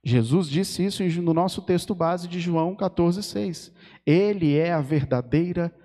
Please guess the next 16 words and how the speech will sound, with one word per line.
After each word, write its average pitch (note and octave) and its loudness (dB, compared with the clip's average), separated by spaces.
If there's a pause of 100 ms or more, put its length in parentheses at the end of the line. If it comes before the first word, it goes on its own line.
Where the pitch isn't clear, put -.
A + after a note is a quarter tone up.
(300)
vida. G#2+ -6 (640)
A B2+ 0
vida C#3 0
está C#3 -2 (320)
nele. A2 -6 (1080)
Tudo G3+ 2
foi D3+ 0
feito C#3 -2
por - 0
ele, B2 0 (480)
a C#3 2
partir D3 -4
dele, A2+ -4 (260)
por B2+ 4
meio C#3 0
dele. G#2 -4